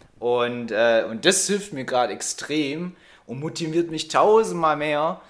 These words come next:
wie jetzt zum Beispiel, wie du sagst, andere zu sehen in Instagram und Co. und keine Ahnung und zu sagen, oh, da will ich auch hin, das ist irgendwie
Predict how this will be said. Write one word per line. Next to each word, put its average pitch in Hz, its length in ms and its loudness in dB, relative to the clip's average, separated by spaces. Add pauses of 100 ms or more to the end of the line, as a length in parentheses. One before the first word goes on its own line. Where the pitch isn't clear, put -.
(360)
wie 139 320 -4
jetzt 151 640 -2
zum 139 100 -12
Beispiel, 143 240 -4
wie 139 60 -12
du 143 80 -10
sagst, - 440 -2
andere 156 340 -4
zu 127 140 -12
sehen 135 260 -8
in 135 120 -10
Instagram 139 560 -6
und 131 120 -8
Co. 147 300 -4
und 135 160 -6
keine 135 300 -2
Ahnung 139 380 -2
und 131 200 -10
zu 127 60 -14
sagen, 131 340 -4
oh, 135 440 2
da 139 180 -2
will 147 100 -4
ich 131 160 -6
auch 143 240 0
hin, 135 200 -6
das 139 180 -6
ist 139 100 -12
irgendwie 143 320 -10